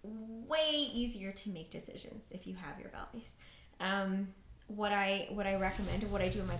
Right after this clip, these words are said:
practice is I have this, like, card sort. So I have a c-, pile of cards with all kinds of values, and I get people to really quickly look at them.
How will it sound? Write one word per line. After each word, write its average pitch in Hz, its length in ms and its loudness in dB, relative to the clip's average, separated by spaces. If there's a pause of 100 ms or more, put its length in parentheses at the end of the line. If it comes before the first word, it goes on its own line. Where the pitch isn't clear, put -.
practice 180 400 0
is 196 100 -2
I 180 60 0
have 175 280 -4
this, - 220 -4
like, - 240 -6
card 196 320 0
sort. 240 300 0
So 220 100 0
I 196 40 2
have 180 100 0
a - 40 -8
c-, - 80 -16 (300)
pile 226 300 4
of 190 160 2
cards - 440 0
with 190 160 -2
all 185 140 4
kinds 202 220 -2
of 190 80 -2
values, 262 420 0 (460)
and 208 100 2
I 214 80 6
get 220 200 2
people 226 260 0
to 202 340 0
really 196 220 0
quickly 185 520 -2 (880)
look 269 260 8
at 330 120 2
them. 294 300 10